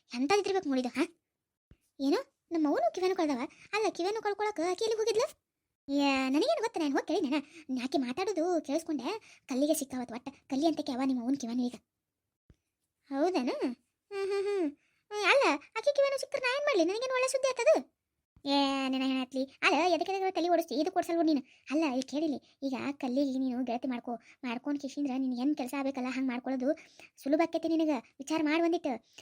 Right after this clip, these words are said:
ಅಲ್ಲ, ಈಗ ಹೆಂಗೂ ಆಕಿ ಕಲ್ಲಿಗೆ ನಿಮ್ಮ ಅವ್ವನ್ ಕಿವಿಯನ್ ಸಿಕ್ಕಾವಿಲ್ಲ? ಅವ ಕಿವಿನೂ ಮಾರ್ಸಿ ಬ್ಯಾರೆ ಕಿವಿನೂ ತಗೊಂಡು, ಆ, ನಿಮ್ಮ ಅವ್ವ ಕೊಡುವಂಗ್ ಮಾಡು. ಒಟ್ಟು ಕಲ್ಲಿ ಹೋಗಿ ನಿಮ್ಮ ಅಣ್ಣನ್ ಮನೆ ಸೇರ್ಬೇಕು. ಅವಾಗ ಅಲ್ಲನ ನಿಮ್ಮ ಅಣ್ಣನ್ ಮನೆ ಹಾಳಾಗುದು. ಹಾ, ಇದು ಭಾರಿ ಆಯ್ತು ನೋಡ್ಲಿ ಐಡಿಯಾ. ಅಲ್ಲ,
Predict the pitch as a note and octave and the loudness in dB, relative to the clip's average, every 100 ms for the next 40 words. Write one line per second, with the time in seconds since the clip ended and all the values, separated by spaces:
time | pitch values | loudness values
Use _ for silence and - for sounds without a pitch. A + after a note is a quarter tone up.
0 | - D4 C4+ B3+ B3 C4+ C#4 C#4 A#3+ C4 | -4 -2 0 -2 -2 -2 -2 -4 -2 0
1 | C4+ C4 A3+ C4 A#3+ C4 - B3+ D4+ E4+ | 0 -2 -2 -4 -4 -6 -6 -4 -2 -2
2 | - - A3+ A#3 C4+ C4+ B3+ C4+ C4 C#4+ | -6 -14 -8 -4 -4 -2 -2 -2 0 0
3 | C4+ A#3+ B3+ C#4 C4 A#3+ C4+ C4+ B3 C4+ | -2 -2 -6 -6 -6 -6 -6 -6 -4 -6
4 | C#4+ B3+ D#4 D4+ - - - B3 A#3+ A#3 | -6 -4 0 -2 -4 -20 -16 -10 -8 -8
5 | A#3 B3 C4 C4 D4+ C4 C#4+ C4 C4+ B3+ | -6 -2 0 0 0 0 2 2 0 -2
6 | - _ E4+ E4+ - C4+ D#4+ D4+ E4 D4+ | -6 _ -12 -10 -4 0 2 4 2 2
7 | C#4+ B3 D4 C#4 D4+ C#4+ D4+ D4 B3 _ | 2 2 2 0 0 0 0 -2 -10 _
8 | - - C4+ F#4+ F#4 C4+ E4 C#4 D#4 D#4 | -14 -6 -2 0 2 2 0 2 2 2
9 | D#4+ D4 F4+ G4 C4 _ _ _ _ _ | 2 0 0 0 -4 _ _ _ _ _
10 | _ _ _ _ - B3 A#3+ B3 B3 B3 | _ _ _ _ -10 -4 -2 0 0 0
11 | A3+ - _ - A#3+ C4+ C4 C#4 C#4 C#4+ | -4 -8 _ -6 0 2 4 4 2 0
12 | C#4+ A4 D#4+ A#4 - _ _ C#4 | 2 6 6 4 -2 _ _ 0